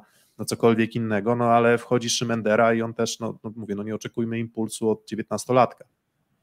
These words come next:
Mm, no więc ogólnie wygląda to dość beznadziejnie, więc no od czegoś A Z S musi zacząć odbudowywać grę. Dobrze, że ci rywale teraz, em, powiedzmy, w miarę nieźli, tylko że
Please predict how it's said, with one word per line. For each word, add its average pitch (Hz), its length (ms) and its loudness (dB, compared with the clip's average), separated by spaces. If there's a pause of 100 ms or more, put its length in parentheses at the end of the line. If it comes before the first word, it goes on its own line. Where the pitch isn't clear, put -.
(340)
Mm, 107 440 -4
no 139 80 6
więc 170 180 4
ogólnie 180 280 6
wygląda 165 360 6
to 160 140 2
dość 151 300 4
beznadziejnie, 143 640 4
więc 139 300 0
no 131 120 0
od - 120 0
czegoś 135 320 2
A 131 40 2
Z 131 180 -2
S - 140 -6
musi 123 180 -6
zacząć 123 320 -4
odbudowywać 113 640 -2
grę. 120 360 6
Dobrze, 117 240 2
że 113 100 -6
ci - 160 -4
rywale 117 380 4
teraz, 117 560 0 (400)
em, 110 680 0
powiedzmy, 120 340 0
w 107 200 -14
miarę 127 480 4
nieźli, 135 640 0 (720)
tylko 165 340 4
że 160 260 4